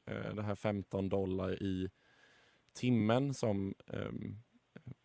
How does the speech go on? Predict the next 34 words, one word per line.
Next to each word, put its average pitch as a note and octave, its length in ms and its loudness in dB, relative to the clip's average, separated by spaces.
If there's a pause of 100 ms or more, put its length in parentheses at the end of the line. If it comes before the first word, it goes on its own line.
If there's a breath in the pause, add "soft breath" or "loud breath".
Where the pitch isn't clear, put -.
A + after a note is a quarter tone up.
(160)
federal G2+ 720 2 (240)
minimilön. G2+ 2000 0 (340)
Eh, A#1 240 -8 (400)
nu G#2+ 200 0
ligger G#2 220 0
den G2 100 0
väl G2 120 0
på G2+ 300 -2
sju G2+ 680 -4 (200)
komma F#2+ 280 -6
tjugofem G#2 460 -4
eller A2 140 -4
sju G#2 120 -4
och G2+ 60 -2
en G2 100 -4
halv F#2+ 260 -4
eller A2 120 -4
något G#2+ 100 -8
sånt A2+ 140 -6
där. G2+ 160 -2
Så A2+ 140 -2
att - 200 -2
un-, A2+ 260 -2
ungefär A2+ 400 0
en G#2+ 80 -2
fördubbling. G2 680 -2 (960 soft breath)
Och A#2 220 8
då A2+ 220 6
är G#2+ 60 8
argumentet G2 560 2
från G#2+ 120 -2
deras F#2+ 240 0
sida G2 300 0
att - 200 -8